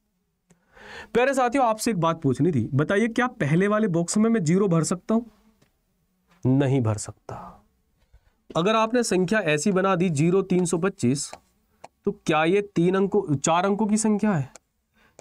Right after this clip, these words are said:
क्या इस संख्या में चार डिजिट है? बताइए जल्दी से। नहीं, ये तीन अंकों की संख्या मानी जाएगी क्योंकि ज़ीरो आ जाएगा शुरुआत में।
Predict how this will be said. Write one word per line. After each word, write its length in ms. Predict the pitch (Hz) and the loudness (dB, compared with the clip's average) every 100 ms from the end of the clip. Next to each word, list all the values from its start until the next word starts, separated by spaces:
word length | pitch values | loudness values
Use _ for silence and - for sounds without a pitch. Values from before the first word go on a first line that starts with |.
| _ | _
क्या 140 | 185 - 185 | -6 -2 -2
इस 180 | 208 | 0
संख्या 400 | - 185 180 190 | 0 0 0 0
में 120 | 202 196 | 2 0
चार 340 | - 180 202 | 0 0 2
डिजिट 360 | 196 196 214 175 | 0 0 0 0
है? 100 | 110 _ _ 131 | -4 _ _ -4
बताइए 280 | 139 170 185 | 0 2 2
जल्दी 300 | 202 202 208 | 2 2 0
से। 140 | 226 220 - _ - - | -2 -6 -18 _ -12 -2
नहीं, 380 | - 160 127 104 - _ - - _ _ _ - | 2 2 0 -6 -10 _ -20 -20 _ _ _ -4
ये 200 | 139 214 | 0 0
तीन 480 | 220 - 226 226 220 | 0 -2 2 2 2
अंकों 260 | 190 170 156 | 0 0 0
की 120 | 190 | 0
संख्या 360 | 165 131 143 165 | 0 -2 0 0
मानी 300 | 131 107 104 | 0 0 -4
जाएगी 400 | - 71 - _ _ _ _ _ _ - | -8 -14 -20 _ _ _ _ _ _ -4
क्योंकि 200 | 220 254 | -2 0
ज़ीरो 540 | 135 175 226 233 - _ - | 0 0 2 0 -2 _ -2
आ 120 | 151 | 0
जाएगा 340 | 147 131 131 208 | 2 2 0 -2
शुरुआत 580 | - 156 117 117 107 | 0 0 2 0 -4
में। 120 | 107 | -10